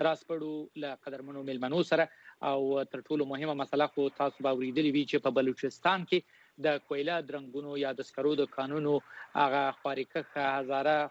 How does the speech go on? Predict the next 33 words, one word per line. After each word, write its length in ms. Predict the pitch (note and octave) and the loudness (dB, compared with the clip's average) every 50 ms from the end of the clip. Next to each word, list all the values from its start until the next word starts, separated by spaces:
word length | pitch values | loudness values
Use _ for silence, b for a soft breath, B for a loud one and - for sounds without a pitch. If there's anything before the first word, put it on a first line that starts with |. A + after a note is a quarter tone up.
| - | -4
خواري 180 | - C#3 C3 C3 | -8 -6 -6 -6
کښ 220 | - - D#3+ D3 - - - | -4 -4 -6 -6 -6 -10 -12
چې 100 | - C#3+ C3 C#3 | -10 -6 -2 2
دي، 100 | D3 C#3+ C#3+ | 4 6 6
هغه 260 | C#3 C3+ B2 B2+ C#3+ C#3+ C#3+ B2+ B2 | 6 4 4 4 4 2 2 0 0
د 20 | C#3 C#3 C3+ C3+ C3 C3 | 0 2 2 2 0 -2
نامعلومو 540 | C3 C3 B2+ B2+ C3 C3+ D#3 F3 D#3+ D3 C#3 | -4 0 0 0 0 2 0 0 2 2 2
وسلوالو 540 | C#3 C#3 - - C3+ C#3 D3 D3 C#3 C#3 C3 | 2 0 -2 -2 2 4 4 4 4 2 0
کسانو 440 | - - C3 - D3 C#3+ C#3 C#3 | -2 -6 -6 -2 -2 -2 0 -2
لخوا، 260 | C3 - - D#3+ D#3 D3+ - b b b b b b b b - | -4 2 4 6 6 6 4 b b b b b b b b -2
آه، 280 | - C#3+ C#3 C3+ C3 - - - | 0 0 2 2 0 -2 -2 0
ووژل 420 | - D#3 F3+ F#3+ E3 C#3 E3+ F3 D3 | 2 4 4 4 4 4 2 0 0
شول 500 | - - - D#3+ D#3 D#3 D#3 D3+ D3+ - - | -2 -2 2 2 2 4 2 0 0 -2 0
او 200 | - D#3 D3 C#3 C#3 C#3 C3+ C#3 C#3 C#3 C3+ C3+ | 0 0 2 2 2 0 0 0 0 0 0 -2
د 140 | B2+ A#2 A#2 | -4 -4 -2
هغو 340 | C3+ C3 C3 C3 A#2+ B2+ C#3+ C#3 | -2 0 0 2 4 6 4 4
مړي 240 | C3+ C#3+ C#3 C#3 C3+ C#3 | 4 2 0 2 2 2
لا 80 | C3+ | 0
تر 140 | - - B2+ | -2 0 2
اوسه 300 | C3+ C#3 C3+ - C#3 B2 A#2 | 2 2 2 2 0 0 0
هم 120 | C#3 C3+ C3+ C3+ | 0 -4 -4 -4
نه 60 | D3 F3 | -6 -2
دي 120 | E3 E3 | -2 -2
ښخ 220 | D3 - D#3 C#3+ - | 0 2 0 0 0
شوي. 340 | - - - D#3 D3 D#3 D3+ D3 | -4 0 2 4 6 6 4 4
پر 180 | - - C3+ | 2 0 -2
لټ 360 | B2 C3 C#3 C#3 - - C#3 C3 B2 | 0 2 2 2 0 -2 -8 -4 0
دوام 320 | C#3 C3 C#3 D3 E3 E3+ D#3+ | 2 4 6 6 4 4 4
لري. 260 | D#3 D#3 D3+ D#3+ D3 - B B B B B B | 2 4 4 2 -2 -2 B B B B B B
احتجاج 440 | - D3+ C#3+ D3 C#3+ C3+ C#3+ C3+ - | -2 -2 0 0 -2 -2 -2 -4 -4
کوونکي 400 | - C#3+ C#3+ C#3+ B2 - - C#3 | -6 -6 -6 -8 -12 -10 -8 -4
د 80 | B2+ C3+ | -2 -2
حکومت 440 | C3+ B2+ C3 B2+ - - C3 C3+ | 0 0 0 -2 -2 -2 -2 -2